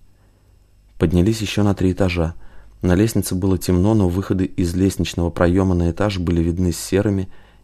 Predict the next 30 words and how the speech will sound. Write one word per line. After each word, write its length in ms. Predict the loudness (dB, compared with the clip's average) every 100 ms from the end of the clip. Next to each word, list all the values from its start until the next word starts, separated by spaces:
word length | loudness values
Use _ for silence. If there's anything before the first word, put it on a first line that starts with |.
| -2
или 200 | 0 2
голубоватыми 720 | 2 0 0 0 0 0 -2
прямоугольниками. 960 | 0 2 2 0 0 -2 -4 -6 -8 -12 -18 -20 -20 -20 -20 -20 _ _ _ _ -2
Этот 280 | 0 0
зал 220 | 2 0 2
тоже 320 | 2 4 4
был 240 | 2 0
круглый, 440 | 0 0 0 0 0
без 180 | 0
лифта. 380 | 0 -2 -4 -12 -12 -18 -20 -20 -20 _ _ _ -10
Иван 280 | -2 0 2
вяло 240 | 2 2 0
удивился. 600 | 0 0 0 -4 -8 -14 -16 -20 -10
Трубе 320 | 0 2 4
лифта 340 | 4 2 0 -2
вроде 300 | 0 0 2
бы 100 | 2
некуда 320 | 2 0 -2
деваться, 520 | 0 0 0 -2 -10 -12 -16 -20 -20 -16 -4
но 140 | -2
тут 180 | 0 0
же 100 | 0
забыл 340 | 0 0 0 0
об 140 | -2
этом. 240 | -4 -6 -8 -14 -20 -20 -20 -20 -20 -20 _ _ -14
Как 260 | -2 0 2
и 40 |
везде, 380 | 2 2 0 -2
три 220 | 0 -2
коридора. 580 | 0 0 2 2 0 -2